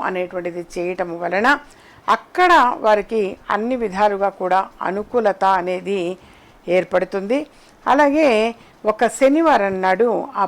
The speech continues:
పరమేశ్వరుడికి అభిషేకము అనేది చేయించటం కూడా చెప్పదగ్గ సూచన. ఇప్పుడు తెలియజేసే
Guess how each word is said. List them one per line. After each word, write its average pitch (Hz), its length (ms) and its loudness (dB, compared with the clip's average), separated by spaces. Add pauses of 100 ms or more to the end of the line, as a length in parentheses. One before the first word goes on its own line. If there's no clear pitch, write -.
పరమేశ్వరుడికి 196 840 0 (460)
అభిషేకము 214 760 0 (160)
అనేది 175 360 -2 (220)
చేయించటం 175 520 -6 (120)
కూడా 202 200 2 (420)
చెప్పదగ్గ 220 500 0 (480)
సూచన. 160 340 -6 (480)
ఇప్పుడు 202 200 -4 (120)
తెలియజేసే 180 440 -8